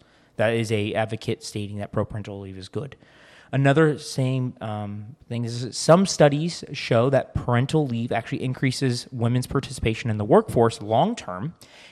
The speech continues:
and reduces the gender pay gap. I looked into the study. It's, it's, it's loosely constructed. Um,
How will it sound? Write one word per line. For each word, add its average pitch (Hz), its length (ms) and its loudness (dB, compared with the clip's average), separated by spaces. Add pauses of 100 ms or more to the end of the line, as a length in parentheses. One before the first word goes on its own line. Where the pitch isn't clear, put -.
(120)
and 135 160 2
reduces 131 500 0
the 127 100 -2
gender 113 340 0
pay 113 220 0
gap. - 260 -8 (1300)
I 143 40 -2
looked 131 200 0
into 151 120 8
the 127 80 2
study. 120 400 0
It's, - 140 -8
it's, - 260 -12 (380)
it's 123 180 -4
loosely 185 300 2
constructed. 143 680 -4 (200)
Um, 107 480 0